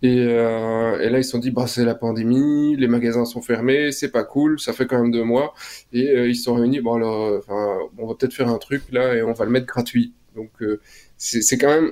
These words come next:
alors que la plupart des pays sont en train de déconfiner et qu'on va rouvrir les magasins, c'est un tout petit peu tard.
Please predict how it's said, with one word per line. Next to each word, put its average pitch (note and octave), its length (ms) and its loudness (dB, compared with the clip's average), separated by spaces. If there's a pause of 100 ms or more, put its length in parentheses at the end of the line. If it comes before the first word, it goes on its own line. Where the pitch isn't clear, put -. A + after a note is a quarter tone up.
alors C#3+ 240 0
que - 80 0
la C#3 100 2
plupart C#3+ 240 0
des C3+ 120 2
pays C#3+ 180 0
sont C#3 140 0
en B2 40 4
train D3 200 0
de C3+ 80 0
déconfiner D3 800 0
et C3 40 0
qu'on B2 180 -2
va A#2+ 80 0
rouvrir C#3 240 2
les C3 80 2
magasins, B2+ 520 0
c'est - 360 -12
un D#3+ 160 0 (140)
tout D#3+ 140 -8
petit - 140 -8
peu A#2+ 120 0
tard. A#2 420 -2